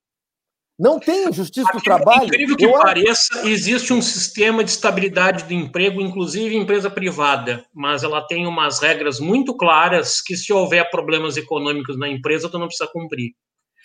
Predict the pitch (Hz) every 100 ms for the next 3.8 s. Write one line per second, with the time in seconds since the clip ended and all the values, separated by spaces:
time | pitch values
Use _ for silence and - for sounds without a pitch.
0 | - - 196 196 196 208 214 185 196 269
1 | 226 220 - _ - - _ _ _ -
2 | 175 175 226 240 294 214 254 339 302 208
3 | 247 190 - 185 156 147 156 135